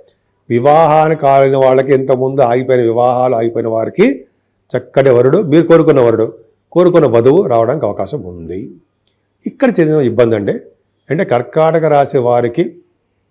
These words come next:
అష్టమంలో రాహు తప్పు. జనరల్గా అండి, అష్టమ రాహు అంటే దోషం అని చెప్తాం మనం. మృత్యు వల్ల భయం. మృత్యు అంటే నిజంగా మనకి, ఆ,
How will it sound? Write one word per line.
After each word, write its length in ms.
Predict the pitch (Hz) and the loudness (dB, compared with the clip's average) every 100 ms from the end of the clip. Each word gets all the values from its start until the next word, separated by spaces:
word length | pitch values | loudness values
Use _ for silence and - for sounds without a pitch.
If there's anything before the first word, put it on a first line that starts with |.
| _ _ _ _ | _ _ _ _
అష్టమంలో 840 | 127 - - 147 143 139 185 254 - 110 | -8 -4 0 2 0 0 -2 -4 -8 -4
రాహు 400 | 110 92 92 - _ - | -2 -2 -8 -16 _ 0
తప్పు. 440 | 143 - 127 104 - _ _ _ _ _ | 0 -2 -12 -12 -16 _ _ _ _ _
జనరల్గా 300 | 185 233 202 | 2 6 6
అండి, 140 | 180 208 | 6 4
అష్టమ 420 | 143 - 202 202 | 2 2 2 4
రాహు 320 | 175 175 170 | 4 4 4
అంటే 140 | 175 | 0
దోషం 420 | 175 107 135 151 170 | -2 2 2 4 2
అని 120 | 147 | 2
చెప్తాం 220 | 127 131 | 2 0
మనం. 260 | 117 151 - - _ _ _ 170 | 0 -2 -6 -20 _ _ _ 0
మృత్యు 420 | 147 - - 226 | 0 0 0 4
వల్ల 220 | 202 190 | 4 2
భయం. 380 | - 120 120 - | 2 0 0 -2
మృత్యు 300 | 113 120 220 | -8 -4 0
అంటే 160 | 202 202 | 0 0
నిజంగా 240 | 139 180 | -2 -2
మనకి, 360 | 190 156 127 131 | -4 -4 -6 -6
ఆ, 280 | 120 107 | -4 -6